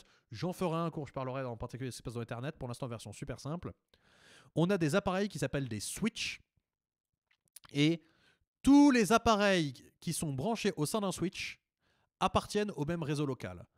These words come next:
Donc là, par exemple, ces trois machines ici sont branchées sur le même switch, donc appartiennent au réseau local. Et justement, comme il y a plusieurs personnes sur le réseau local, l'équivalent, c'est comme le réseau téléphonique. Vous vous rappelez,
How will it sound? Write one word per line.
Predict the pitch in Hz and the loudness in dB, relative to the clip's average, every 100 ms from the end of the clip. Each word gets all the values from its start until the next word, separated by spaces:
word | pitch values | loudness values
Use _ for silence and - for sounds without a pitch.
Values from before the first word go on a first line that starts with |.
| _ _ - | _ _ -14
Donc | 120 | -6
là, | 196 208 | -4 -2
par | 170 | -2
exemple, | 127 117 170 - | -4 -4 -6 -8
ces | 98 | -12
trois | - - | -8 -6
machines | 202 165 - 131 - | -4 -6 -6 -10 -10
ici | 151 - 127 - _ _ _ _ _ | -10 -8 -10 -12 _ _ _ _ _
sont | - - 254 | -12 -6 -4
branchées | 247 196 190 - | -2 -4 -4 -4
sur | 123 131 | -6 -6
le | 113 | -6
même | 143 180 | -6 -6
switch, | - 156 - - _ _ _ _ - | -8 -8 -10 -14 _ _ _ _ -18
donc | 123 170 202 - - _ | -4 -2 -2 -8 -14 _
appartiennent | 190 - - - 170 185 - | -4 -2 -4 -6 -6 -8 -6
au | 156 | -4
réseau | 151 143 | -2 -4
local. | 123 - 80 71 _ _ _ _ _ _ - | -6 -8 -14 -18 _ _ _ _ _ _ -2
Et | 175 180 - | 0 0 -2
justement, | 113 165 233 202 151 208 | -8 -6 -2 0 0 -2
comme | 165 | -2
il | 135 | -2
y | 117 | -4
a | |
plusieurs | 107 - 269 285 254 165 196 214 196 | -2 0 4 4 2 -2 2 2 2
personnes | - 160 - - 139 120 | -4 -8 -6 -6 -6 -6
sur | 127 | -6
le | 113 | -4
réseau | 107 95 | -6 -8
local, | 82 101 143 185 - _ _ _ _ _ _ | -10 -6 -6 -6 -10 _ _ _ _ _ _
l'équivalent, | 113 185 233 233 220 214 208 | 0 0 0 0 2 2 0
c'est | - 117 | -2 -6
comme | - - 156 214 240 175 | -8 0 4 4 2 0
le | 147 | 0
réseau | 156 160 | 0 0
téléphonique. | 175 170 156 160 160 - - | -2 -4 -4 -4 -6 -8 -12
Vous | 113 | -8
vous | 120 | -6
rappelez, | 131 139 165 180 233 | -4 -4 -2 -2 -2